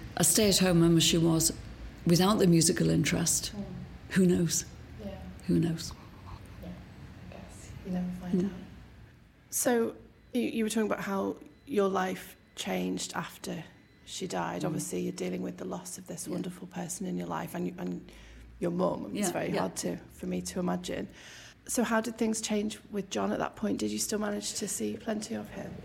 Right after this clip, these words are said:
Speaker 1: Well, he was seventeen. So Jackie, I was eleven and Jackie was eight. So there's no doubt whatsoever that Jackie was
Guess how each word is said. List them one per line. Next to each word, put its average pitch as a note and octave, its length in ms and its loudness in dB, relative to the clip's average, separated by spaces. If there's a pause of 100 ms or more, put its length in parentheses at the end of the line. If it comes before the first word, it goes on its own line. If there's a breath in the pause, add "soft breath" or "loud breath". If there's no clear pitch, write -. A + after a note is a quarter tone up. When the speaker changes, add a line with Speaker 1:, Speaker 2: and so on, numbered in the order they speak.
(120)
Speaker 1:
Well, G3 180 8
he F#3+ 160 8
was G#3+ 160 8
seventeen. F#3 760 6 (1300)
So F3 480 6
Jackie, F#3 560 6 (260)
I F#3+ 220 6
was F#3 180 6
eleven F3 320 6
and E3 120 8
Jackie E3+ 220 4
was E3 140 6
eight. D#3+ 440 4 (2000)
So E3 460 2 (500)
there's D#3+ 240 4
no F3 180 8
doubt E3+ 280 4
whatsoever E3+ 580 4
that D3 140 0
Jackie D#3+ 320 2
was D3+ 360 4